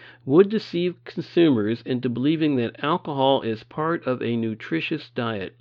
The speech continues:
It is hoped that this type of paternalistic argument that keeping calorie information from consumers is somehow in their best interest will no longer be seen as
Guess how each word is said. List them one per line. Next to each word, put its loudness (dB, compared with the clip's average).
It 0
is -2
hoped 2
that -2
this -2
type 0
of 0
paternalistic -2
argument 2
that -4
keeping -2
calorie 0
information -2
from -4
consumers 2
is -8
somehow 0
in 2
their 0
best -2
interest 0
will -2
no 2
longer 2
be -2
seen 0
as -6